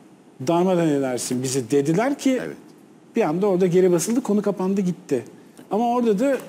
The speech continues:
Speaker 1: Macron'u yoldan çıkarmaya çalışıyor. İlginç bir şekilde. "Ayrılsana," diyor şeyden, <laughs> Avrupa Birliği'nden.
Speaker 2: Çin'in,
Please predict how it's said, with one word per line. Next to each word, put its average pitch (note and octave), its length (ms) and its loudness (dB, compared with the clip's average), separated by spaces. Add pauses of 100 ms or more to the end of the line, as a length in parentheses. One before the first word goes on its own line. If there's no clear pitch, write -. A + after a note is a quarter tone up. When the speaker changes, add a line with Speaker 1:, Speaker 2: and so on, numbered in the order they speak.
(360)
Speaker 1:
Macron'u A3+ 420 -2
yoldan C3+ 360 2
çıkarmaya A#2 440 -6
çalışıyor. A#2+ 480 -4
İlginç C#3 320 -4
bir D#3 60 -2
şekilde. A#2 540 -2 (360)
"Ayrılsana," E3+ 600 0
diyor B2 160 2
şeyden, A2 380 -2 (100)
<laughs> - 100 -14
Avrupa D#3 300 -2
Birliği'nden. A#2+ 400 0 (640)
Speaker 2:
Çin'in, D#3 500 0